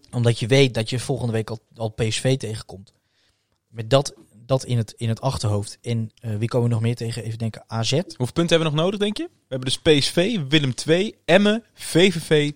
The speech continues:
Speaker 2: Twente, Feyenoord en A Z.
Speaker 1: Hoeveel... hoeveel, hoeveel... Wow, doe mijn, eh, dingetje wel, ja. Hoeveel, eh, potjes zijn dat? Ik, eh, vind het lastig tellen.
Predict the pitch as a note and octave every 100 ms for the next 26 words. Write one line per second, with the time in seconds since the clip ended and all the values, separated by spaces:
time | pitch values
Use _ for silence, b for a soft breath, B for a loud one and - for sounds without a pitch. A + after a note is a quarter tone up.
0 | _ - E3 F#3 D3 C3+ b b - D3+
1 | E3 C#3+ B2+ - _ A#2 G#2 G2 E2 -
2 | _ _ _ _ _ _ _ _ _ _
3 | _ _ _ _ _ _ _ A2+ C3 C3+
4 | C3 - _ _ C3 C3+ C#3 B2+ - C3+
5 | D3+ C3+ - _ _ _ _ _ _ C3
6 | A2+ D3+ D3+ D3+ D3 D3 E2+ B2 A2 G#2+
7 | B B B D3 E3 E3 D3 C3+ - F3
8 | F3+ - G3+ C#4+ D4+ - - - B2 B2
9 | B2 C3 A#2+ A#2+ - E3+ G#3+